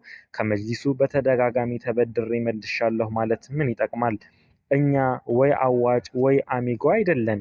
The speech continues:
ብድር አመላለሱን አይተን ተጨማሪ ብድር አንሰጠው። እንደው ኡስታዝ አያይዞ ከመጅሊሱ ተበድሮ ያልመለሰውን ደግሞ ቢነግረን እኛ አዋተን እንመልስለት ነበር እኮ። ከሁሉም የወደድኩለት ግን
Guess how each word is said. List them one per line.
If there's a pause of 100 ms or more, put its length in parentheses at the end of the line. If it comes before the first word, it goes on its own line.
(120)
ብድር
አመላለሱን
አይተን
ተጨማሪ
ብድር
አንሰጠው። (560)
እንደው (560)
ኡስታዝ
አያይዞ (140)
ከመጅሊሱ
ተበድሮ
ያልመለሰውን
ደግሞ
ቢነግረን (360)
እኛ
አዋተን
እንመልስለት
ነበር
እኮ። (1400)
ከሁሉም
የወደድኩለት
ግን